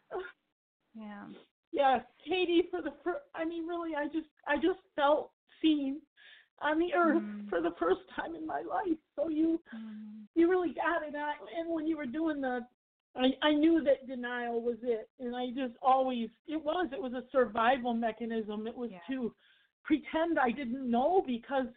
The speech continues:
Speaker 2: Yeah.
Speaker 1: I did. I mean, it's like, not
Speaker 2: Yeah.
Speaker 1: only was I an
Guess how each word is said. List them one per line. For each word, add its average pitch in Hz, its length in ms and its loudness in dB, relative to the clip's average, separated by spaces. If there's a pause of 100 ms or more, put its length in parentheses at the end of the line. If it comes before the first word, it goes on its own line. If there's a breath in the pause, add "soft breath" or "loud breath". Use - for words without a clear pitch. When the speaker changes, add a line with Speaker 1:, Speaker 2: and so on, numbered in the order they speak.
(720 soft breath)
Speaker 2:
Yeah. 214 140 -6
Speaker 1:
I 262 80 4
did. 254 640 2
I 277 80 0
mean, 277 220 -2
it's 269 200 -6
like, 277 280 0
not 277 220 0
Speaker 2:
Yeah. 320 40 6
Speaker 1:
only 311 240 6
was 269 240 4 (260)
I 277 120 0
an 277 200 2